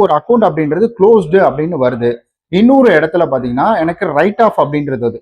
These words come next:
மீதம் மூணு இருக்கு இல்லைங்களா, அதுல எல்லாம் வந்துட்டு எனக்கு ரைட் ஆஃப் அப்படின்றது வருது. இது என்ன? எனக்கு இந்த லோன் முடிஞ்சிருச்சா முடியலையா, இல்ல என்னதான், எதனாலதான் இந்த மாதிரி ரிப்போர்ட் பண்ணிருக்காங்க, இதை பத்தி ஒரு வீடியோ தெளிவா போடுங்க" அப்படின்ற மாதிரி வந்து கேட்டிருந்தாங்க. So அதுக்காக இந்த வீடியோ.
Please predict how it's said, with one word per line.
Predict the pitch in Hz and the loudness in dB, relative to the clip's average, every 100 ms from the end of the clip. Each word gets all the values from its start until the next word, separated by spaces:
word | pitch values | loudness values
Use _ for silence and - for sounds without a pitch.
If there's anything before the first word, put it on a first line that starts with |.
| 180 | -4
மீதம் | 208 226 202 | 0 2 2
மூணு | 196 202 | 2 0
இருக்கு | 180 196 | 2 0
இல்லைங்களா, | 190 165 104 - 156 | 0 -2 -4 -2 0
அதுல | 185 180 | 2 4
எல்லாம் | 202 202 | 2 0
வந்துட்டு | 208 185 | -4 -6
எனக்கு | 180 156 | -6 -4
ரைட் | 165 208 214 | -4 0 0
ஆஃப் | 190 | 0
அப்படின்றது | 127 131 123 143 123 | -2 -4 -4 -4 -2
வருது. | 113 113 123 - _ _ _ | 0 0 -2 -2 _ _ _
இது | 170 170 147 | 0 2 2
என்ன? | 170 233 208 143 131 | 4 4 4 2 0
எனக்கு | 160 151 | -2 -2
இந்த | 147 | 0
லோன் | 220 240 170 | 2 2 0
முடிஞ்சிருச்சா | 202 202 - 185 185 | -2 -2 -2 -4 -2
முடியலையா, | 147 185 170 135 143 180 _ _ - | -4 -4 -2 0 0 -2 _ _ 0
இல்ல | 170 147 | 2 2
என்னதான், | 180 220 240 226 123 156 | 0 2 4 2 0 0
எதனாலதான் | 214 208 208 175 | 2 2 2 0
இந்த | 165 | 0
மாதிரி | 156 | 0
ரிப்போர்ட் | 175 175 151 | 0 0 0
பண்ணிருக்காங்க, | 135 117 123 123 113 - | 0 -2 -2 0 -2 -2
இதை | 151 165 | -4 -2
பத்தி | 175 220 165 | -2 -2 -2
ஒரு | 131 | -2
வீடியோ | 151 170 - | -2 -4 -4
தெளிவா | 131 139 156 - | -6 -4 -4 -4
போடுங்க" | 135 135 123 110 | -6 -4 -6 -6
அப்படின்ற | 107 123 110 107 | -6 -4 -4 -2
மாதிரி | 139 117 | -4 -2
வந்து | 135 120 - | 0 0 0
கேட்டிருந்தாங்க. | 113 - 107 104 202 233 _ _ _ - | -4 -2 -4 -2 -2 -4 _ _ _ -6
So | 127 - 127 | -6 -2 -2
அதுக்காக | 135 120 175 160 | 0 0 0 0
இந்த | 107 | -2
வீடியோ. | 104 | -4